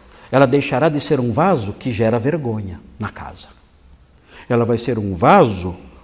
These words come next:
de honra, um vaso marcado por dignidade, um vaso usado em ocasiões especiais. E ele agora vai explicar como é esse vaso.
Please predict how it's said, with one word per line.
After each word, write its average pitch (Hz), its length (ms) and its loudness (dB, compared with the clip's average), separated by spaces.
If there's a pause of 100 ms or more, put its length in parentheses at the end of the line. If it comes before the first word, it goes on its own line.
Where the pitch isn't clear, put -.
(180)
de 135 260 -2
honra, 95 500 2 (440)
um 107 220 -6
vaso 98 880 0 (260)
marcado 123 520 -2
por 123 240 -4
dignidade, 113 680 -2
um 113 140 -2
vaso 127 360 0
usado 127 400 -2
em 123 100 -2
ocasiões 117 640 -6
especiais. - 1040 -8 (360)
E 143 160 6
ele 190 200 8
agora 135 500 4
vai 123 300 2
explicar 147 720 -2 (160)
como 196 460 0
é 135 120 -4
esse 135 260 -8
vaso. 85 440 -12